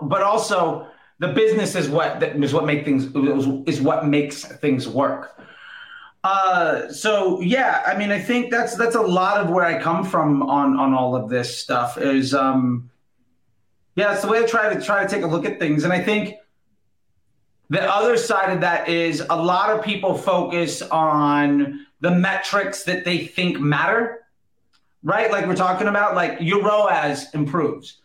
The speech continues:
But roas is a fictitious number that doesn't mean anything. It's like conversion rate. It has no real application business-wise.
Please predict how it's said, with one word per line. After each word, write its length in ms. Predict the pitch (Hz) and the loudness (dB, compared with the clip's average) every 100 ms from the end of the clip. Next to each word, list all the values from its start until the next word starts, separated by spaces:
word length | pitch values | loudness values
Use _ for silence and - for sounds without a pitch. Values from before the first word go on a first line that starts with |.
| _ _ - | _ _ -4
But 200 | 185 170 | -2 0
roas 560 | 214 240 226 208 147 - | 2 2 2 0 -2 -2
is 140 | 160 | -2
a 120 | 180 | -2
fictitious 560 | 196 190 202 202 175 - | -4 -4 -4 -4 -6 -2
number 260 | 165 156 147 | 0 2 0
that 120 | 147 | 0
doesn't 220 | 143 151 | 0 0
mean 200 | 156 147 | 2 2
anything. 540 | 120 - - 135 - - | 0 -4 -8 -12 -10 -4
It's 160 | 160 | -2
like 200 | 208 220 | 0 0
conversion 500 | 214 214 233 147 180 | 0 0 2 2 2
rate. 180 | 139 - 165 | 0 -2 -4
It 100 | 151 | 0
has 380 | 185 170 131 | 0 -2 -2
no 420 | 156 170 220 226 196 | 2 2 4 4 2
real 300 | 196 202 190 | 0 0 2
application 960 | 180 175 160 - 170 151 147 127 - - | 0 0 -4 -2 -4 -2 0 0 -2 -4
business-wise. 800 | 170 143 139 123 104 - - | -2 0 -2 -2 -2 -6 -12